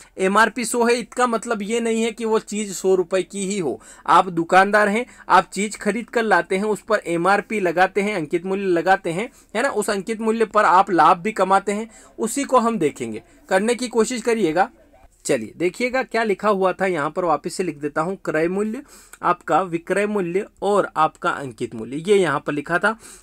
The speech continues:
अब मैं मान रहा हूँ कि अंकित मूल्य मेरा सौ है, कितना माना मैंने, सौ है।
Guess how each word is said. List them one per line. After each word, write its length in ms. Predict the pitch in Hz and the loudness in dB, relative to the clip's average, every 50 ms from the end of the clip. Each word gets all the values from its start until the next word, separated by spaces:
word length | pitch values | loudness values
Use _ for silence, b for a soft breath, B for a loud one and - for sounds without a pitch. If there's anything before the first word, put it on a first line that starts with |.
| B B | B B
अब 220 | 240 254 190 175 147 | 4 4 4 2 -2
मैं 200 | 165 190 220 240 | 0 -2 -2 0
मान 280 | 226 214 202 220 233 | 2 4 4 4 4
रहा 140 | 220 220 214 196 | 6 4 4 4
हूँ 220 | 185 190 220 220 | 4 2 -4 -4
कि 120 | - - - | -4 -6 -4
अंकित 400 | - 185 185 175 - 220 - 214 | -2 -2 -2 -2 -4 -6 -4 -2
मूल्य 260 | 208 208 214 226 226 | -2 -2 0 0 0
मेरा 220 | 214 208 202 202 190 | 0 2 2 0 0
सौ 200 | - - 160 135 120 | 0 -2 -4 -4 -4
है, 100 | 123 120 | -4 -8
कितना 300 | - - - - 190 185 | -10 -10 -6 -2 -2 0
माना 240 | 185 185 180 180 185 | 0 0 0 0 0
मैंने, 260 | 180 180 185 214 233 B B B B B B - | 0 -2 -4 -4 -6 B B B B B B -4
सौ 200 | - 196 214 220 | 2 4 4 4
है। 140 | 208 240 | 4 0